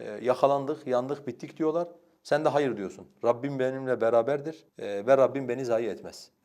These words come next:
Böyle bir fotoğrafın, e, benim zihnimde fotoğraf olarak bütün canlılığıyla bulunuyor olması lazım. E, bu nasıl olacak?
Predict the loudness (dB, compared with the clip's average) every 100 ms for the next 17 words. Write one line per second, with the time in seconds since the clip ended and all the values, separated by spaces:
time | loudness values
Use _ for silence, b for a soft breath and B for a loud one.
0 | 0 4 6 6 2 2 4 2 2 -6
1 | -18 _ -14 -6 -2 -2 -2 -4 -4 -4
2 | -4 -2 -4 -2 -2 0 -2 -2 -4 -10
3 | -8 -6 -4 -4 -4 -2 -2 -4 -6 -6
4 | -4 -2 -4 -6 -6 -6 -6 -8 -4 -4
5 | -2 -2 -2 -4